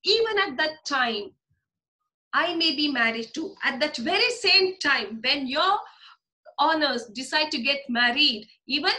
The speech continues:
I also wish the same. Even I want to get married at the same time." So what is Gratiano actually telling here? That when the Bassanio and, uh, Portia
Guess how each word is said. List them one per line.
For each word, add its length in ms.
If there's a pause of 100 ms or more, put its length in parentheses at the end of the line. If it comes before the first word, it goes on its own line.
(200)
I 400
also 480
wish 380
the 240
same. 420 (160)
Even 320
I 180
want 300
to 120 (380)
get 160 (140)
married 600 (280)
at 180
the 140 (240)
same 460 (480)
time." 500 (140)
So 180
what 360
is 220
Gratiano 480
actually 380
telling 300
here? 360 (340)
That 280 (160)
when 300
the 220 (100)
Bassanio 680
and, 240 (520)
uh, 100
Portia 680